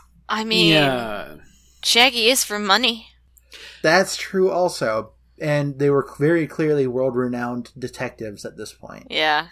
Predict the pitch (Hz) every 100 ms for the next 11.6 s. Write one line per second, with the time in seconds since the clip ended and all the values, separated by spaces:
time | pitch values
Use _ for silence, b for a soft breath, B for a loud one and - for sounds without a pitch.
0 | b b b _ - 151 139 143 131 123
1 | 147 151 151 - - 127 143 143 131 120
2 | 113 110 - - 123 127 135 143 135 117
3 | 107 120 123 - 113 113 107 110 107 104
4 | 104 104 117 123 127 120 120 110 110 117
5 | - 110 110 117 104 107 98 113 110 120
6 | - 117 113 113 - B B 156 160 131
7 | 151 156 151 143 135 123 117 117 123 123
8 | 117 110 101 110 107 113 101 101 - -
9 | - 110 123 b b b 143 151 143 131
10 | 131 117 120 - 107 117 104 - 98 90
11 | 87 98 92 98 113 101